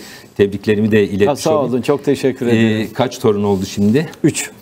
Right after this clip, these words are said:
Speaker 1: Üçüncü oldu. Allah
Speaker 2: Evet.
Speaker 1: bağışlasın.
Speaker 2: Sağ olun.
Speaker 1: İsimlerini koydunuz mu?
Speaker 2: Ee, Barış ve, e, İpek.
Speaker 1: Barış ve İpek.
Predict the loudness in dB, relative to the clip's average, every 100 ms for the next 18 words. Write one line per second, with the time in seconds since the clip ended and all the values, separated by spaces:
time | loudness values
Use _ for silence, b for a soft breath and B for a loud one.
0 | -18 -6 -4 0 0 4 2 2 0 0
1 | 0 0 0 -2 -4 -4 -6 -2 0 0
2 | -2 -2 2 2 2 0 0 2 0 0
3 | -4 -6 B B B B 0 2 4 2
4 | 2 0 -2 B B _ -2 0 0 0
5 | -2 0 2 0 -2 0 2 2 0 -2
6 | -6 -4 -2 0 -2 -6 -20 -20 -4 0
7 | 2 0 2 0 2 0 -4